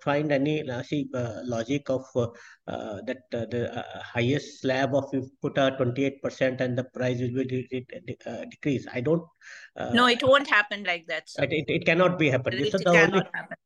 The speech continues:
Speaker 1: Yeah, so the now issue is that, uh, if let's say they come with a new, uh, see, slab of, let's say, forty, forty-five, maybe fifty, anything. But I am happy with that also. And in that, even, even then, the public will be in a very, uh, see, big benefit because the p-,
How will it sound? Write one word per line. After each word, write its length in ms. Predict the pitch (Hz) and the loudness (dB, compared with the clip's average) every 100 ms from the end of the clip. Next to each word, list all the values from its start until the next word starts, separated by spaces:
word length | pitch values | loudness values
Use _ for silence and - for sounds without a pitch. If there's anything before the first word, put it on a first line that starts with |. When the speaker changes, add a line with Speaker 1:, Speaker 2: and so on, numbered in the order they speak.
| _ - | _ -6
Speaker 1:
Yeah, 140 | 139 | -4
so 180 | - - | -2 -4
the 280 | 175 190 190 | 0 2 2
now 220 | 185 196 | 2 2
issue 280 | 190 185 214 | 2 0 -4
is 80 | 202 | -2
that, 260 | 208 - | -4 -2
uh, 280 | 202 202 196 | 0 2 0
if 160 | 196 180 | -4 -2
let's 260 | 185 190 190 | 0 0 0
say 100 | 185 | -2
they 140 | 180 | -2
come 220 | 180 180 | -4 -4
with 120 | 180 | -2
a 60 | 175 | -2
new, 380 | 160 160 175 175 | 0 0 0 -2
uh, 260 | 165 139 127 | -4 -4 -6
see, 300 | 127 170 139 | -4 -2 -2
slab 440 | - - 147 143 139 | -6 0 2 2 0
of, 100 | 131 | -2
let's 180 | 143 131 | -4 -2
say, 100 | 143 - | -4 -4
forty, 380 | 131 - 139 135 135 _ | -8 -4 -6 -4 -10 _
forty-five, 500 | 123 123 135 127 123 | -8 -6 -6 -6 -4
maybe 280 | 202 240 220 | -4 -2 -4
fifty, 440 | - 170 147 101 - - | -8 -6 -6 -6 -12 -8
anything. 360 | 160 170 110 - - - - _ _ | -4 -2 -4 -8 -20 -20 -20 _ _
But 160 | 185 170 | -4 2
I 80 | 190 | 2
am 120 | 190 | 2
happy 380 | 165 143 143 202 | 0 0 0 0
with 160 | 180 | 2
that 160 | 180 180 | 2 2
also. 260 | 131 117 127 | -2 -2 -4
And 280 | 147 160 | -4 -4
in 160 | 185 196 | -2 0
that, 160 | 208 247 - - | 0 -2 -8 -12
even, 320 | 208 190 190 180 - | 0 0 0 -8 -2
even 260 | 156 160 | -2 0
then, 280 | 170 262 254 | -2 0 -2
the 140 | 233 202 | -2 -2
public 360 | 208 160 180 | -2 -2 -2
will 140 | 165 143 | -2 -2
be 100 | 147 | 0
in 100 | 135 | 0
a 80 | |
very, 360 | 123 120 135 131 123 | 0 -2 -4 -4 -6
uh, 200 | 120 113 - | -6 -6 -12
see, 240 | - 135 - - - - | -10 -10 -10 -16 -18 -10
big 180 | 135 131 | -8 -6
benefit 360 | 127 120 135 113 - - - - _ | -6 -6 -6 -8 -12 -20 -20 -20 _
because 540 | - - 165 175 175 - | -6 -2 2 0 -2 -12
the 160 | 139 127 | -12 -10
p-, 240 | - 127 | -6 -6